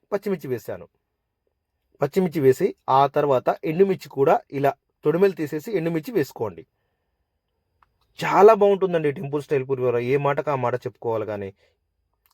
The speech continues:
తర్వాత వచ్చేసి శనగపప్పు అండి. శనగపప్పు అనేది మీరు ఎంతైనా వేసుకోవచ్చు. నేనైతే ఒక స్పూన్నర వరకు వేసుకున్నానండి.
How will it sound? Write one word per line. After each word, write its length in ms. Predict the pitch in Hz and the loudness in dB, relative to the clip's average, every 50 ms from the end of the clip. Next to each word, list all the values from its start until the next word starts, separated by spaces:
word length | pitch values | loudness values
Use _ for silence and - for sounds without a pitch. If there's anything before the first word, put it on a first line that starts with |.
| _ - | _ 2
తర్వాత 260 | 147 160 180 196 180 | 4 4 4 4 4
వచ్చేసి 360 | 170 143 - - 160 160 247 254 | 2 0 0 -2 -8 -6 -6 -6
శనగపప్పు 600 | - - - 147 160 170 175 - 151 135 - 131 | -6 -4 -4 -2 -2 -2 -2 -2 -2 -2 -2 -4
అండి. 160 | 113 107 104 104 | -6 -4 -6 -8
శనగపప్పు 520 | - - 139 151 175 185 - - - - 156 | -6 -4 -4 -4 -2 -2 -4 -4 -2 -4 -4
అనేది 300 | 147 147 143 143 196 247 247 _ _ _ _ | -2 -2 -2 -2 -2 -4 -6 _ _ _ _
మీరు 180 | - 160 165 175 151 | -6 -6 -6 -2 -2
ఎంతైనా 440 | 131 123 135 151 151 - 180 185 190 | -2 -2 -2 -4 -4 -2 0 0 0
వేసుకోవచ్చు. 500 | 175 156 143 - - 139 123 113 - 113 110 | 0 -2 -6 -6 -4 -4 -4 -4 -4 -10 -10
నేనైతే 520 | 123 127 131 147 160 156 139 131 139 160 190 - _ _ _ _ - | -6 -6 -4 -2 -2 -2 -2 0 0 -2 -2 -4 _ _ _ _ -6
ఒక 160 | 147 - - | -4 -2 -2
స్పూన్నర 520 | 180 - - - 156 160 160 160 156 147 143 | -2 -2 -4 -6 -4 -2 0 0 2 2 4
వరకు 260 | 131 135 139 139 - 165 | 4 4 2 2 0 -2
వేసుకున్నానండి. 680 | 147 135 - - 139 131 120 113 107 107 101 98 95 | -2 -2 -4 -6 -8 -6 -6 -6 -8 -8 -10 -10 -12